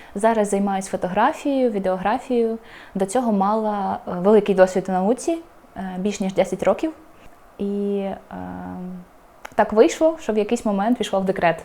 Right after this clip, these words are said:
і не отримала, не отримала P H D. Е, зараз я маю хлопчика, сина, йому зараз чотири з половиною роки. Коли ми приїхали в Словенію, йому було два з половиною. Я металург, фізик,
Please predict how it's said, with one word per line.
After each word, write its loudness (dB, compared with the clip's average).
і 0
не 2
отримала, 0
не 4
отримала 2
P -4
H 0
D. -6
Е, -8
зараз -2
я -2
маю -2
хлопчика, -4
сина, 2
йому -2
зараз -6
чотири -4
з -8
половиною -2
роки. 0
Коли 8
ми 6
приїхали 2
в 0
Словенію, 2
йому -2
було -2
два -2
з -14
половиною. -6
Я 4
металург, 0
фізик, -2